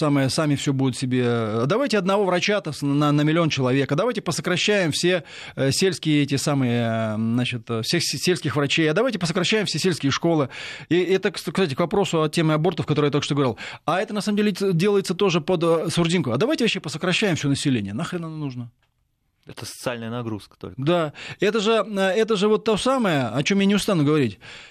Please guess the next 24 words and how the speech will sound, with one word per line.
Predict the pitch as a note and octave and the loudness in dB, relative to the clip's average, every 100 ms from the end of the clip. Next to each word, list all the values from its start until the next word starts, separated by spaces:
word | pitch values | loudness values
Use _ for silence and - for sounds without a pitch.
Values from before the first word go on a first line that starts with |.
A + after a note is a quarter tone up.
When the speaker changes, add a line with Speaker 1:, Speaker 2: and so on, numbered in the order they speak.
| _ | _
Speaker 1:
Это | A#3 D#3+ G3 F#3 - | -2 0 2 0 -2
попытка | D4 C#4+ C4 - F#3 D#3+ D#3 | -2 0 0 2 0 0 0
людей | E3+ F#3 G3 | 2 2 0
с | - | 2
либеральным | F#3 F#3 G3 F3 E3 | 2 2 2 -2 -2
мышлением, | E3+ - A3+ G3+ B2+ G#2+ | -2 2 2 2 0 0
рыночным | C3 E3 C#3+ C#3 C#3 | 2 2 2 2 2
мышлением, | C#3 C#3+ B2+ | 4 2 2
относиться | D#3+ C#3+ F3 A3 - D#3 | 2 0 2 2 0 -2
к | C#3+ | 0
государству | D3 D#3+ E3 F#3 F3+ D#3 D3+ | 0 0 2 0 0 -2 2
и | |
обществу | E3+ A3 F#3+ D3 | 4 4 0 -2
как | C3+ D3 | -2 -2
к | A#2+ | -2
бизнес-проекту. | A#2+ E3+ D#3+ - D3 C#3+ C#3 B2+ A#2 A2 - _ _ _ _ - - _ | 2 2 2 0 0 2 0 -2 -4 -4 -8 _ _ _ _ -20 -20 _
Бизнес-проект | B2+ F#3 F#3 - F#3 G3+ C4+ - | 2 2 2 0 0 2 0 -2
должен | D3 F3+ E3 D#3+ | 0 2 2 0
все | E3+ | 2
время | F3+ G#3+ | 4 2
оптимизировать | F#3 - D#3+ C3+ F#3+ G#3 E3+ | 0 0 2 4 2 2 0
свои | C#3+ D#3 | 0 0
непрофильные | E3+ D#3 D#3+ E3 D3+ D3 | 2 0 0 2 2 2
расходы. | C#3+ - B2+ A#2 G#2+ | 0 -2 -4 -4 -4